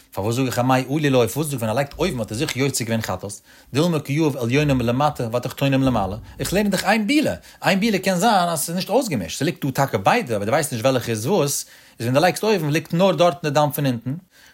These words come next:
דערזעלבע קשיא קען מען פרעגן, ווען מען עס אין דער משנה. אבער דו ווייסט, ער זאגט, דער גמרא וויל דיך ממשיך זיין, שפעטער, דאס גאנץ זען פון דער צווייטן האלב ברייתא, אבער דער שטייט נישט אין דער משנה. און מיילע פרעגט מען פון דער ברייתא. זאגט, קאפונעם,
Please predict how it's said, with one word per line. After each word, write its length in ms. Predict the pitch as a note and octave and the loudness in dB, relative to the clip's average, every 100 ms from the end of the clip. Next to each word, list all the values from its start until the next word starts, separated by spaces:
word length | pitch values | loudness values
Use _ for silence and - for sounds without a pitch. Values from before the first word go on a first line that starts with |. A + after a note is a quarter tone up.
| - | -4
דערזעלבע 220 | A2+ D#3 | -2 0
קשיא 260 | C3+ C#3 - | 0 -2 -2
קען 100 | A#2+ | -4
מען 100 | G#2 | -4
פרעגן, 180 | A2+ A2+ | -2 -2
ווען 100 | G#2 | -4
מען 80 | F2+ | -4
עס 80 | |
אין 100 | F2+ | -6
דער 140 | F2 F#2 | -4 -2
משנה. 320 | - - B2+ B2 - - | -2 -2 -4 -6 -14 -8
אבער 140 | A#2+ | -6
דו 60 | A#2 | -2
ווייסט, 200 | F#3 D3+ | -2 -2
ער 60 | |
זאגט, 160 | D#3 C#3 | -4 -4
דער 80 | A2 | -2
גמרא 200 | D3 D3 | 0 2
וויל 100 | C#3 | 0
דיך 120 | - | 0
ממשיך 420 | C3+ D3 - G#2+ | 0 0 -4 -6
זיין, 160 | G#2+ G2+ | -4 -4
שפעטער, 340 | - C3 G#2+ | -4 -6 -6
דאס 40 | |
גאנץ 200 | G2+ G2+ | -4 -2
זען 120 | G#2 A2+ | -2 -4
פון 120 | G2+ | -4
דער 60 | |
צווייטן 260 | - A2+ A2 | -2 -2 -2
האלב 140 | G#2+ | -4
ברייתא, 300 | G#2 B2 A2+ | 0 0 0
אבער 80 | G#2 | -2
דער 80 | G2+ | -4
שטייט 280 | G2 A3 G#3+ | 0 0 0
נישט 160 | A#2 | -4
אין 80 | A#2+ | -2
דער 80 | A2+ | -2
משנה. 260 | A2 A2+ A2+ - _ _ _ - | -2 -4 -6 -10 _ _ _ 0
און 80 | |
מיילע 180 | C#3 C3+ | 2 2
פרעגט 280 | B2 C3+ C3 | 2 0 0
מען 80 | A#2+ | -2
פון 80 | G#2 | -2
דער 100 | F#2+ | -2
ברייתא. 360 | F2 E2+ - - - - | -2 -2 -4 -8 -20 -6
זאגט, 120 | B2 | -4
קאפונעם, 280 | A#2+ A3+ G3 | 2 4 4